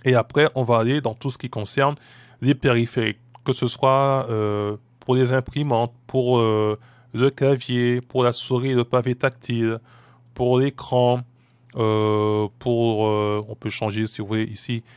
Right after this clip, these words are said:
la résolution de l'écran, euh, le média amovible, une tablette Wacom si vous, si vous en avez, et après, tout ce qui concerne la gestion, on va dire, des couleurs pour l'écran.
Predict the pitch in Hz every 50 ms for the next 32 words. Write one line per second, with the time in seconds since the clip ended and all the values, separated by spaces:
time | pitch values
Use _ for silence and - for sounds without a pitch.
0 | - - _ _ - 107 101 104 104 104 117 113 113 107 104 - - 120 117 117
1 | 117 117 123 123 - - - 117 120 127 127 - - - - - - _ _ _
2 | _ _ - 113 110 110 107 110 110 107 107 107 113 113 113 117 120 117 113 113
3 | 117 113 113 113 123 127 123 117 123 123 120 - 123 123 123 - _ _ _ _
4 | _ _ _ _ _ _ _ _ _ _ - - - _ - _ _ - - -
5 | - 123 117 113 - - 120 113 120 123 120 - 123 117 107 123 131 - - -
6 | 127 123 123 123 - 120 113 110 107 110 110 113 - - - - 127 117 113 113
7 | 113 110 110 107 104 101 139 151 - - _ - 147 151 165 170 170 180 - 120
8 | - - - - 127 127 131 135 131 - - 120 113 - - 113 - - 98 -
9 | - - 127 123 110 98 98 95 98 - - - 127 113 101 98 98 107 120 123
10 | 131 135 - - - - _ _ _ - - _ - 120 120 - - - 117 120
11 | 135 139 139 131 - _ _ - - 117 127 120 113 107 - - - 110 101 101
12 | 110